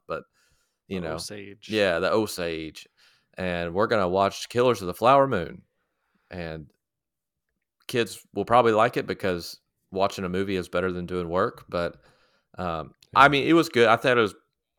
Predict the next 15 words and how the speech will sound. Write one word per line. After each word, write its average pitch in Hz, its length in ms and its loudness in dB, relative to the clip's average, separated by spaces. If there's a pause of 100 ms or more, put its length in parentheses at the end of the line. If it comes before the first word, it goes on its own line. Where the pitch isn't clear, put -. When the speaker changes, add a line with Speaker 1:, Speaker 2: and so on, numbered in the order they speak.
(440)
Speaker 1:
you 110 100 -6
know, 87 100 -2
it 90 40 -2
was 87 160 -12
well 98 460 0 (300)
done 90 600 -4
as 90 120 -12
far 92 220 0
as, 82 120 -6
like, 76 200 -8 (380)
film 92 440 -4
creation 85 600 -6
is, 76 260 -14 (180)
is 85 120 -14
concerned. 82 600 -12